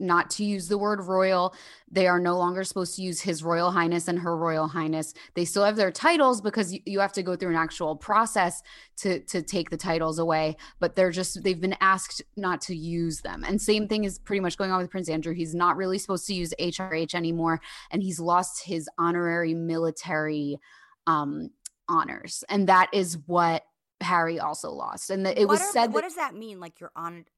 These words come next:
Speaker 2: honorary?
Speaker 1: Like,
Speaker 2: Is that
Speaker 1: you
Speaker 2: like,
Speaker 1: know
Speaker 2: it's not
Speaker 1: how
Speaker 2: like we're taking back your fake degree from Harvard?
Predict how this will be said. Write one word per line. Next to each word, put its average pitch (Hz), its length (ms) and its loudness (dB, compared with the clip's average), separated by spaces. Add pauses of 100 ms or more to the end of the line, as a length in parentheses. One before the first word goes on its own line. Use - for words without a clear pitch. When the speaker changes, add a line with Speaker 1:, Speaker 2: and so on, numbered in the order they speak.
Speaker 2:
honorary? 170 560 -10
Speaker 1:
Like, 175 120 -6
Speaker 2:
Is - 40 -8
that - 60 2
Speaker 1:
you - 80 2
Speaker 2:
like, - 100 -4
Speaker 1:
know 480 60 -8
Speaker 2:
it's - 80 -4
not 392 60 6
Speaker 1:
how 403 40 6
Speaker 2:
like 359 140 2 (240)
we're 285 80 -6
taking 269 440 -10
back 208 380 -6
your 208 100 -12
fake 196 360 -12
degree 190 340 -14
from 175 200 -14
Harvard? 185 640 -10